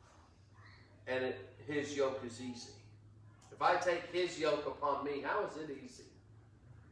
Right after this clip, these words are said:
How if, how am I to come to the Lord just like Joseph, he said, "Come here, brothers, I gotta hug you." And he wept on them, and he, and he, and he hugged them.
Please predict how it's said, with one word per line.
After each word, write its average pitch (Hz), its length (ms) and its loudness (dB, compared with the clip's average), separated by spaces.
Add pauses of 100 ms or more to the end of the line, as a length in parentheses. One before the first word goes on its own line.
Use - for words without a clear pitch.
(1500)
How 220 320 8
if, - 160 6 (560)
how - 420 10
am - 120 4
I 135 400 8 (720)
to 135 60 -4
come 196 400 4
to 196 120 2
the 175 140 0
Lord 147 540 2 (260)
just 143 200 0
like 185 200 2
Joseph, 185 400 2
he 143 80 0
said, 139 200 -6
"Come 175 140 0
here, 190 160 2
brothers, 135 360 2
I 139 100 0
gotta 147 220 2
hug 139 200 -2
you." 107 60 -10 (560)
And 139 120 -2
he 139 120 2
wept 147 240 2
on 143 200 -2
them, 143 100 -6
and 139 100 -6
he, - 240 -14
and 135 100 -8
he, 131 300 -10
and 139 80 -4
he 147 100 0
hugged 143 280 -2
them. 143 80 -4